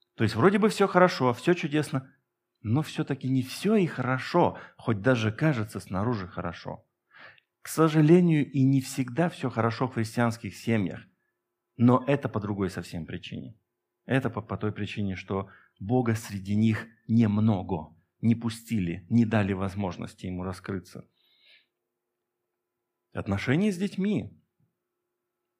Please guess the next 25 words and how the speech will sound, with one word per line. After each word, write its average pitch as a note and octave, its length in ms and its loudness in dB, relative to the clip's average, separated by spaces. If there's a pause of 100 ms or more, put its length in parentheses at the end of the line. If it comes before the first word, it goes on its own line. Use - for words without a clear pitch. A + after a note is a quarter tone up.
(220)
Кстати, D#3 380 2 (140)
цельная D3+ 540 4
семья A#2 480 0
как - 180 -6
таковая, B2 680 -2 (400)
по-другому C#3 440 2
это A#2 120 0
можно B2+ 260 2
назвать A2+ 340 0 (140)
ответственность. - 840 -10 (1120)
Потому G#2 220 -4
что - 180 -10
и G#2+ 140 -4
мужчина, E3+ 720 -2 (260)
и F#2+ 140 -10
женщина, D#3+ 720 -2 (340)
они G#2+ 240 -2
с - 100 -6
ответственностью C3 920 -4 (260)
относятся A2 800 -8 (200)
к - 80 -20
тому, G2 300 -2
что - 200 -10
они F#2 160 -8
делают. E2 420 -6